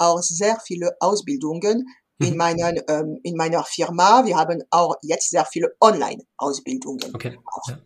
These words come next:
Speaker 1: Also das ist, ähm, das ist möglich. So, ich finde, wir müssen die Verantwortung übernehmen, um zu le-, um zu lernen
Speaker 2: Mhm.
Speaker 1: auch und die Strategie definieren
Speaker 2: Mhm.
Speaker 1: auch.
Speaker 2: Mhm. Okay. Und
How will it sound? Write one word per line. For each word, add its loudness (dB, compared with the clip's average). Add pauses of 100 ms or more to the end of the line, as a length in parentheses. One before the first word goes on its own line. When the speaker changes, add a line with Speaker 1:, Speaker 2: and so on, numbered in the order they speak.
(120)
Speaker 1:
Also -4
das 0
ist, 0
ähm, -6
das -4
ist -8
möglich. -8 (180)
So, 6
ich 6
finde, 4 (160)
wir 4
müssen 4
die 0
Verantwortung 2 (580)
übernehmen, -4 (280)
um -4
zu 0
le-, -6
um -6
zu -2
lernen -6 (360)
Speaker 2:
Mhm. -4
Speaker 1:
auch -14
und -6
die -6
Strategie 0
definieren -8 (720)
Speaker 2:
Mhm. -4 (120)
Speaker 1:
auch. -14 (440)
Speaker 2:
Mhm. -4 (720)
Okay. -4 (760)
Und 0